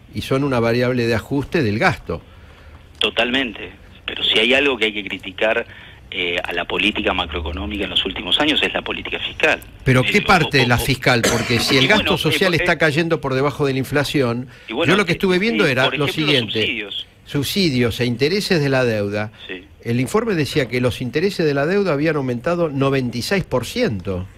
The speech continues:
Speaker 2: Sí.
Speaker 1: Contra un, eh, eh, gasto social que había aumentado el treinta y uno, o sea, tres veces los intereses de la deuda respecto del gasto en, del gasto social.
Speaker 2: Y sí, porque en, en, en este momento, como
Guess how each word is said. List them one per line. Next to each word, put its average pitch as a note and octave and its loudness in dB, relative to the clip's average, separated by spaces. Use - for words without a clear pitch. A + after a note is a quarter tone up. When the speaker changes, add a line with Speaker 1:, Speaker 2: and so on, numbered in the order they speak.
Speaker 2:
Sí. F#2+ 0
Speaker 1:
Contra C3+ 2
un, G3 2
eh, F#3 -2
eh, B2 0
gasto D#3+ 0
social G3+ 0
que D#3+ 2
había C#3+ 2
aumentado C3+ 0
el A#2+ -4
treinta A2+ -4
y G#3+ 2
uno, B2 2
o A#2 -6
sea, B2 -2
tres B3 0
veces G#3+ -2
los B2+ 0
intereses D3 0
de C#3+ 0
la D3 2
deuda G#3+ 0
respecto D3 -2
del C3 -2
gasto C3 0
en, A2 -4
del A#2 -2
gasto B2 -2
social. A#2 -2
Speaker 2:
Y B2 -4
sí, - 2
porque A#2+ 0
en, A#2 -2
en, A2+ -6
en A2+ -2
este D#3+ 2
momento, E3 0
como G#2 -4